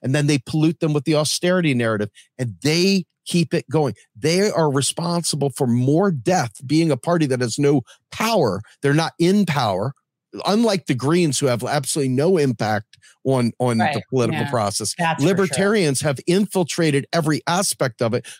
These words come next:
Speaker 1: going back to Milton Friedman and Paul Ryan was a king libertarian. All these folks literally are libertarians,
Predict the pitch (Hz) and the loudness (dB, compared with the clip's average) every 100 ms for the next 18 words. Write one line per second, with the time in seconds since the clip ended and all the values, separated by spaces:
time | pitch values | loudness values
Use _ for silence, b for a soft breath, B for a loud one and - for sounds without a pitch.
0 | - 165 190 180 175 175 180 - 175 - | -4 0 0 -2 -2 0 0 0 -4 0
1 | 208 196 175 127 - 180 185 180 160 214 | 0 2 2 0 0 2 2 2 2 0
2 | 233 185 156 165 220 - - 254 254 208 | 2 0 0 0 -2 -8 -4 0 2 2
3 | 180 143 131 131 120 101 90 B B - | 2 0 -2 -2 0 -2 -6 B B -4
4 | 175 233 240 226 202 - 220 190 - 180 | 0 2 2 2 0 0 -2 -2 -2 -2
5 | 196 277 240 180 143 104 147 156 180 180 | 0 0 2 2 2 2 2 2 2 0
6 | 180 196 196 131 - | 0 0 0 0 -4